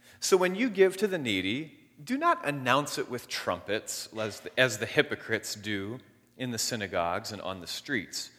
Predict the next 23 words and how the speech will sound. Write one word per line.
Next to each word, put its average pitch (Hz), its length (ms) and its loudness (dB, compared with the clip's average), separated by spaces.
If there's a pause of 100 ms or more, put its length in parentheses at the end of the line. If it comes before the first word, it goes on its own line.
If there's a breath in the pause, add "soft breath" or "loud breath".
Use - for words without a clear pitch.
(140)
to 117 100 -14
be 120 120 -2
honored 104 300 0
by 92 180 0
others. - 560 -6 (560 loud breath)
Truly 202 360 4
I 180 80 8
tell 131 240 6
you, 127 160 2
they 165 220 6
have 175 140 0
received 160 520 0
their 139 160 2
reward 101 580 -2
in 92 140 -12
full. 73 420 -8 (1000 soft breath)
But 160 80 2
when 180 220 6
you 247 180 4
give 135 320 4
to 123 100 -2
the 110 100 -2
needy, 98 540 -6